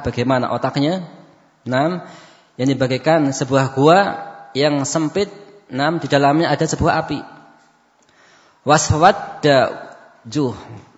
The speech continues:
maka udara pun menjadi hitam. Udaranya hitam, ngumpul, ya, di situ. Wahamiya mustaqiruh, dan akan panas keadaannya yang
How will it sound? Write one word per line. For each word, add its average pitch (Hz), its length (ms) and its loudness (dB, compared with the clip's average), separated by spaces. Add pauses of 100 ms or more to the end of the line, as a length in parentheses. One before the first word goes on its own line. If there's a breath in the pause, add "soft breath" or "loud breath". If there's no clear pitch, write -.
(280)
maka 123 400 2 (800)
udara 123 320 -2
pun 156 160 0
menjadi 127 240 -2
hitam. 117 400 -6 (1300)
Udaranya 127 560 0
hitam, 123 540 -4
ngumpul, 131 580 0
ya, 120 160 -4
di 120 80 -8
situ. 123 320 -8 (1040 soft breath)
Wahamiya 160 880 0 (640)
mustaqiruh, 151 760 -2 (1400 soft breath)
dan 139 240 0
akan 165 480 -2 (480)
panas - 640 -4
keadaannya 151 720 0
yang 156 220 0